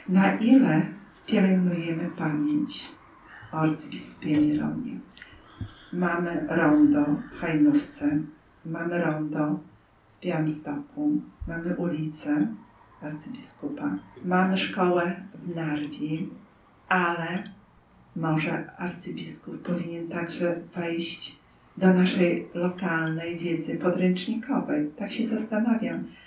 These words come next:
Zastanawiam się jako redaktorka podręczników do nauki literatury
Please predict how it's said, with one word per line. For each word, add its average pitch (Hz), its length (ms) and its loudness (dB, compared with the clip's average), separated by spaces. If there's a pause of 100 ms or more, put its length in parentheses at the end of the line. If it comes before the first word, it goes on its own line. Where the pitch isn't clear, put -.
(160)
Zastanawiam 190 580 0
się - 160 -4
jako 180 260 0
redaktorka 190 840 0 (320)
podręczników 180 800 -2
do 175 140 -6
nauki 160 380 -4
literatury 160 880 -4